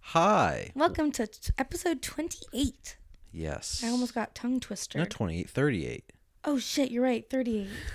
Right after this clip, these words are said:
Speaker 2: Did I say twenty-eight?
Speaker 1: Yeah, you said twenty-eight.
Speaker 2: Whatever.
Speaker 1: It's all good.
Speaker 2: Um, episode thirty-eight. I'm excited to be here. Looking forward to recording today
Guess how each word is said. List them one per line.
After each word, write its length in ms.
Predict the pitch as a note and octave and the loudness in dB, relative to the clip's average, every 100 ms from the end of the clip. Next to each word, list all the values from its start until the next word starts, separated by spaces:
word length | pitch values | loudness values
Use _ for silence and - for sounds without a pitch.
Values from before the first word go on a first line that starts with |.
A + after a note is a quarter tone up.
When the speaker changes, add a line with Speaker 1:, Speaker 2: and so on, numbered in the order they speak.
| - - - - | -10 -18 -20 4
Speaker 2:
Did 120 | D4+ | 6
I 80 | D#4+ | 10
say 120 | G4 | 8
twenty-eight? 580 | - F4+ E4+ D4 C4 D4 | 8 6 8 8 8 8
Speaker 1:
Yeah, 80 | |
you 140 | B2+ E2+ | 2 0
said 220 | - E3+ | 0 -2
twenty-eight. 540 | - F3 - - C2+ - | -2 -4 -4 -4 -8 0
Speaker 2:
Whatever. 960 | B3+ A#3 A#3 A#3+ - F#3 C3+ - - C4 | 0 2 0 0 -4 -8 -8 -4 -2 -2
Speaker 1:
It's 500 | B3 - - - - | -2 -6 -8 -10 -8
all 160 | - - | -8 -8
good. 120 | - | 0
Speaker 2:
Um, 240 | C4 C4 B3+ | 4 4 4
episode 500 | C4 C4 C#4+ D#4+ E4 | 2 2 4 4 4
thirty-eight. 1400 | - - C4 C4+ D#4 F#4 - C#4 C4+ B3+ C#4 G4 G#4+ - | 0 0 2 6 6 4 6 8 8 8 6 2 0 -4
I'm 120 | C4 C4+ | 4 4
excited 460 | C4 - C4+ C#4 | 4 6 6 6
to 100 | - | 2
be 180 | B3+ D4 | 6 8
here. 440 | C4+ D4+ D4 E4+ - - _ - - - | 8 8 8 6 2 -14 _ -20 -20 0
Looking 260 | C4+ C4 | 2 4
forward 260 | C4 C4+ C4+ | 8 10 10
to 120 | - | 8
recording 400 | C4 - B3+ A#3 | 0 6 4 4
today 440 | A3+ A#3 A3+ A#3+ | 2 4 6 4